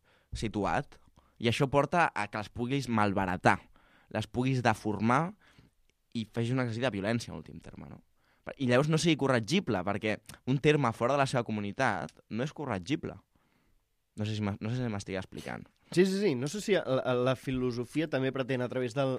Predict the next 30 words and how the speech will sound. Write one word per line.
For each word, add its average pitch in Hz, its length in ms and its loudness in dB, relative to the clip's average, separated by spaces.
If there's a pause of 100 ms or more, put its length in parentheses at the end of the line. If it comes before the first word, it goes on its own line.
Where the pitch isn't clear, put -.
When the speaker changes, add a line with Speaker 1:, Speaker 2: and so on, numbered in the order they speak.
Speaker 2:
del 123 320 -2
llenguatge, 127 800 -2 (760)
redefinir 123 680 -2
conceptes. - 560 -8 (1700)
Speaker 1:
Clar, 143 160 4
aquest 123 180 -4
és, 143 100 -6 (640)
eh, 113 140 0 (100)
és, 131 40 -4 (100)
això 131 140 -4
és 143 40 -4
una 170 80 -4
cosa 156 160 0
bast-, - 220 -8
bastant 123 200 -6
interessant, 127 480 -4 (140)
perquè 104 340 -4 (160)
al 104 140 -6
segle 127 240 0
vint 127 240 0 (640)
apareix 107 400 0
la 127 80 2
preocupació 104 640 -2
pel 95 140 -4
llenguatge. 82 440 -12
Una 110 160 -4
mica 117 140 0
abans, 117 320 2
amb 92 100 -6
el, 82 100 -10